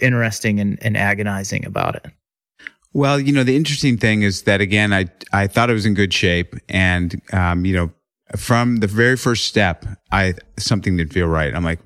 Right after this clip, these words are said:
Speaker 2: "What is wrong here?" I was, you know, my heart rate was racing. There was just a lot of things that didn't feel right. And it just got, I thought, "You know, you felt this way before, you'll push through it." And I got to, uh, Robinson Flat at,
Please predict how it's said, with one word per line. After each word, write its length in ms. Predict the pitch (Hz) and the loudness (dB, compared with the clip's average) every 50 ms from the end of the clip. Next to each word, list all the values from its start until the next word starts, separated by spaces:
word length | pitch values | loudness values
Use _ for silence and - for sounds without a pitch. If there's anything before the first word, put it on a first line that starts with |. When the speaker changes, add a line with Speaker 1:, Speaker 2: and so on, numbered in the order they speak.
| - | -16
Speaker 2:
"What 220 | - 87 104 107 92 | -6 -2 -2 -2 -2
is 160 | 87 - - | -2 -4 -4
wrong 400 | 76 87 85 82 78 76 69 73 | -2 -2 0 0 0 -2 -4 -6
here?" 180 | 78 78 78 80 | -4 -4 -2 -2
I 60 | 82 | -2
was, 200 | 82 80 - - | -4 -6 -8 -4
you 80 | 98 95 | -2 -2
know, 40 | 85 | 0
my 200 | 82 85 87 85 | 0 0 -2 0
heart 220 | 85 107 104 85 | 0 0 0 2
rate 140 | 87 107 98 | 2 2 2
was 240 | 82 98 101 92 98 | 0 -2 -2 0 0
racing. 560 | 92 90 90 85 - 92 90 87 87 87 - - - - - _ _ _ | 0 0 0 -2 -2 -2 -2 -2 -2 -4 -8 -12 -20 -20 -20 _ _ _
There 100 | - 110 | -2 -2
was 60 | 101 | -2
just 160 | 110 107 - | -2 -2 -2
a 40 | 113 | 0
lot 220 | 107 107 113 123 127 | 2 2 2 2 0
of 80 | 120 | -2
things 220 | - 117 110 101 101 | -2 -2 -2 0 0
that 140 | 98 87 | -2 0
didn't 220 | - 113 107 98 - | 0 0 0 0 -2
feel 260 | - 104 101 95 87 | -2 0 0 2 2
right. 340 | 85 85 80 76 76 76 _ - - - _ - - - _ _ _ _ | 0 0 0 -2 -4 -6 _ -14 -20 -20 _ -20 -20 -20 _ _ _ _
And 200 | - - 92 92 | -2 0 0 2
it 60 | 95 87 | 0 -2
just 220 | 92 107 101 - | -2 -4 -4 0
got, 180 | - 98 - - | 0 0 0 0
I 100 | 98 98 | -2 0
thought, 300 | - 104 95 85 _ - | 0 0 -2 -2 _ -2
"You 60 | 113 | 0
know, 100 | 117 117 | 0 0
you 240 | 107 92 104 107 101 | -2 -2 -2 -4 -2
felt 240 | - - 113 131 | 0 0 0 0
this 180 | - 147 131 - | 0 -2 -2 0
way 120 | 117 113 | -2 0
before, 480 | 107 107 95 - - 82 82 85 95 95 - - | 0 -2 -4 -2 -2 0 0 0 -2 -4 -8 -12
you'll 240 | - - 98 101 101 | -6 -4 -2 -2 -2
push 260 | 90 - 104 101 - | -2 -2 -4 -4 -2
through 180 | - 113 104 90 | 0 0 0 0
it." 180 | 78 73 - _ _ - - - - _ _ _ _ _ _ | 0 -4 -8 _ _ -20 -20 -20 -20 _ _ _ _ _ _
And 220 | - 101 98 95 | -2 0 2 2
I 20 | 98 | 2
got 220 | 98 110 107 - | 0 0 -2 -2
to, 300 | - - 113 107 101 101 | -4 -2 0 0 2 2
uh, 40 | 95 | 2
Robinson 520 | 95 98 101 107 110 107 98 - 104 95 90 | 2 2 0 0 0 -2 -2 -2 -4 -4 -2
Flat 340 | - 98 95 101 104 120 | 0 0 2 2 2 0
at, 200 | - - 104 95 | -2 -4 -4 -4